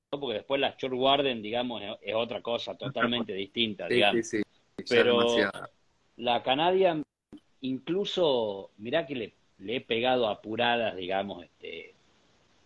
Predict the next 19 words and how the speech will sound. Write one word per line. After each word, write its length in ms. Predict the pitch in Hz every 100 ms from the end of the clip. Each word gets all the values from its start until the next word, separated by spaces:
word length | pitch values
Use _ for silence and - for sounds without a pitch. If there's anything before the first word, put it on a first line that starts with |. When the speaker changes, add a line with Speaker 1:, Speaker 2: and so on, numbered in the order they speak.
| _
Speaker 1:
feroces 680 | - 107 131 131 - 104 92
a, 280 | 90 87 85
a 100 | 110
esa 200 | 113 98
cazoleta 580 | 98 107 107 131 135
y 120 | 113 -
ni 160 | 101 104
siquiera 360 | 120 - 151
enfría, 680 | 127 117 - 143 143 139 135 - _ _ -
la 140 | 95
ca-, 160 | 101 95
eh, 360 | 101 98 95 90
calienta 420 | 104 107 131 135 113
la, 280 | 95 87 82
la 140 | 87
cazoleta. 440 | 95 - 98 80 - _ _ _ _ _ - -
Este, 420 | 101 98 107 104
Speaker 2:
Ujú. 20 | 90 - _
Speaker 1:
eh, 300 | 87 82 78